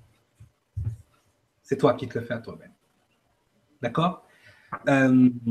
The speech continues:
ensuite, bon, pour bien connaître Guylaine,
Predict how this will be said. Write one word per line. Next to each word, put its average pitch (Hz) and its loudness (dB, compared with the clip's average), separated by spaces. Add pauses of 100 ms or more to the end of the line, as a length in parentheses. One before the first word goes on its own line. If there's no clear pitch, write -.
(360)
ensuite, 226 6 (920)
bon, 110 0
pour - -10
bien 117 -2
connaître 110 -4
Guylaine, 147 0